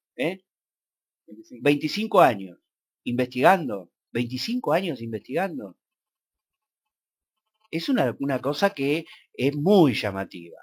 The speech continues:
Speaker 1: es mu-, o sea, ojo, no estoy diciendo que esto no esté bien.
Speaker 2: No,
Speaker 1: No
Speaker 2: seguro.
Speaker 1: estoy, no, no, no, no, no, no me parece que esté mal. Lo que me parece que está mal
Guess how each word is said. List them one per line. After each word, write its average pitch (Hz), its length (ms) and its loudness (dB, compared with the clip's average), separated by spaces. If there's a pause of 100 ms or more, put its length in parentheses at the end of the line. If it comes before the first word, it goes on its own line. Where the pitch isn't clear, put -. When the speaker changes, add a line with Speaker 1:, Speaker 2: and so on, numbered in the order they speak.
(220)
Speaker 1:
es 139 200 2
mu-, 185 360 0 (180)
o 156 80 4
sea, 170 220 -2
ojo, 170 420 4 (300)
no 262 400 2
estoy 233 300 -4
diciendo 220 440 -4
que - 120 -2
esto 165 280 -2
no 147 160 2
esté 143 300 2
bien. 107 400 -2 (960)
Speaker 2:
No, 180 100 -16
Speaker 1:
No 170 40 -12
Speaker 2:
seguro. 196 360 2
Speaker 1:
estoy, 202 420 4
no, 196 200 -2
no, 214 360 -2
no, 208 220 -2
no, 208 300 -6
no, 202 260 -2
no 220 160 -2
me 226 120 0
parece 180 520 -2
que 87 100 -12
esté - 260 -8
mal. 95 280 -6
Lo 135 180 -2
que 160 100 -8
me 170 100 -6
parece 240 280 -4
que 233 80 -6
está 202 200 -6
mal 214 240 -2